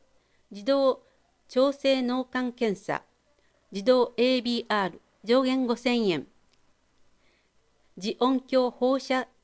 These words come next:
検査、オーエーイー、上限千五百円。受験方法、直接医療機関などに申し込んでください。医療機関名、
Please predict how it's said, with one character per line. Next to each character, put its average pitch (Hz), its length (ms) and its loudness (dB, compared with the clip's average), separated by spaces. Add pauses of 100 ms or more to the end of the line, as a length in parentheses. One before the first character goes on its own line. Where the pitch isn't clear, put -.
検 220 280 -4
査、 156 200 -6 (480)
オ 262 220 6
ー 262 100 2
エ 233 60 2 (160)
ー - 60 -8
イ 202 280 -6 (440)
ー、 190 40 -8
上 240 160 4
限 226 260 -2 (160)
千 262 260 0
五 190 60 -2
百 214 320 -4
円。 156 160 -2 (1000)
受 214 140 -10
験 277 280 -2
方 240 240 -2
法、 - 320 -6 (300)
直 254 180 0
接 262 380 -2
医 226 60 -6
療 277 240 2
機 - 140 -20
関 226 200 -2
な 175 120 0
ど 165 100 0
に 156 80 0
申 220 200 0
し - 120 -18
込 247 120 -2
ん 240 80 -2
で 262 100 -2
く 208 100 -10
だ 160 100 -6
さ - 180 -10
い。 131 100 -16 (1300)
医 233 80 0
療 277 220 4
機 - 120 -20
関 247 280 2
名、 160 220 -2